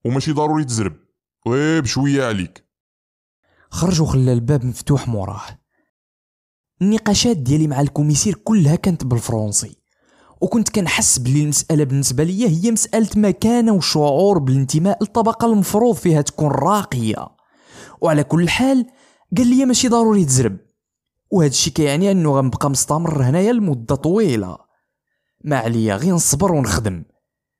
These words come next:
Speaker 2: وهكا شديت الكرسي ديالي في راحة وبديت كنقرا التصريحات المكتوبة بالعربية. لاحظت بلي السمية ديال الكاتب مشطبين عليها كاملة.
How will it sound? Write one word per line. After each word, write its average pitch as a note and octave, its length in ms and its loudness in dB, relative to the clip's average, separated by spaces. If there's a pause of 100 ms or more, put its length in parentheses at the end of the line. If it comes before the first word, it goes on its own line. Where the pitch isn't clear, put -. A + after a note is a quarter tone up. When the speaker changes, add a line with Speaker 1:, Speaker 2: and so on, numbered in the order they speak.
(200)
Speaker 2:
وهكا G#2+ 520 -2
شديت A2+ 400 -4
الكرسي A#2+ 400 -2
ديالي B2+ 280 0
في - 160 -8
راحة F#3+ 500 -2 (400)
وبديت D3+ 540 -2
كنقرا C3+ 400 -2
التصريحات C3+ 720 -2
المكتوبة B2 520 0
بالعربية. G2+ 680 -4 (1600)
لاحظت - 340 -4
بلي D3 180 2
السمية D#3+ 380 2
ديال D3 200 0
الكاتب G#3 520 0
مشطبين C#3 580 0
عليها D3 320 2
كاملة. C3+ 680 -2